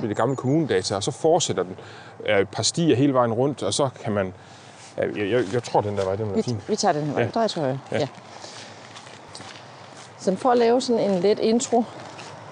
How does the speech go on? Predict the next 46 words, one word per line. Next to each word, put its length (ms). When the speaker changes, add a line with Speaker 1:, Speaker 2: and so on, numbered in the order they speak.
Speaker 1:
Mogens, 480
Speaker 2:
Ja. 120
Speaker 1:
kunne 120
du 40
så 160
ikke, 160
øhm, 440
lige 180
fortælle 440
sådan 280
lige, 240
hvem 200
du 80
er, 100
både 200
for 100
min 200
skyld 280
Speaker 2:
Jo. 100
Speaker 1:
og 60
for, 180
for 60
Speaker 2:
Jo. 80
Speaker 1:
dem, 160
der 80
lytter 220
med? 180
Du 60
fortæller 320
det, 140
du 40
har 80
lyst 220
til. 160
Speaker 2:
Det 100
er 40
så 140
fint. 360
Speaker 1:
Ja. 140
Speaker 2:
<laughs> 280
Jamen, 160
jeg 80
hedder, 640
øh, 180
Mogens 300
Rank 200